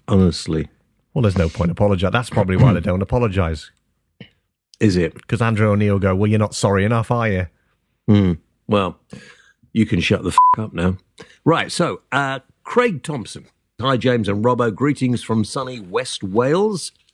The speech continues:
Speaker 1: It's difficult to get out of West Wales. I suppose that's, uh, Aberystwyth around there, isn't it? Um, Craig here from, uh, Black Cat Asylum.
Speaker 2: Yeah.
Speaker 1: What the f-, what's that?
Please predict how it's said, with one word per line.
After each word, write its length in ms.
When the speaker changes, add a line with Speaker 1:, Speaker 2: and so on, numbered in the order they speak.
Speaker 1:
It's 120
difficult 360
to 60
get 160
out 160
of 80
West 260
Wales. 240
I 80
suppose 300
that's, 320
uh, 760
Aberystwyth 640
around 280
there, 160
isn't 160
it? 100
Um, 340
Craig 320
here 240
from, 400
uh, 240
Black 420
Cat 380
Asylum. 760
Speaker 2:
Yeah. 160
Speaker 1:
What 120
the 60
f-, 640
what's 200
that? 340